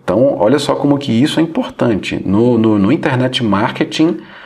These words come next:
não tem achismo, não tem esse oba-oba, não tem como ter isso, porque aqui você lida com dinheiro. Se eu coloquei uma, um investimento de dez mil reais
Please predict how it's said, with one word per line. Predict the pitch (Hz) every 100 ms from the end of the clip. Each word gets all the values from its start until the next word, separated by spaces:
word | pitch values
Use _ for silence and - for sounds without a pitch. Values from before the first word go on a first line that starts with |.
| -
não | - 92 139
tem | - - -
achismo, | - - 131 87 80
não | 82 117
tem | 139 135
esse | 135 135 139
oba-oba, | 135 151 131 113 87
não | 95
tem | 123 208
como | - 151 156
ter | 151
isso, | 139 131 131
porque | 92 87
aqui | 95 98
você | 101 104 127
lida | 110 120 117
com | 127
dinheiro. | 127 143 127 131 131 - - - - - - -
Se | - -
eu | 127
coloquei | 156 151 131 - 120
uma, | 117 117 110
um | 104
investimento | 107 104 104 104 95 95 98 90
de | 95
dez | 92 101 143 110
mil | 104 107
reais | 90 78 82 104 85 -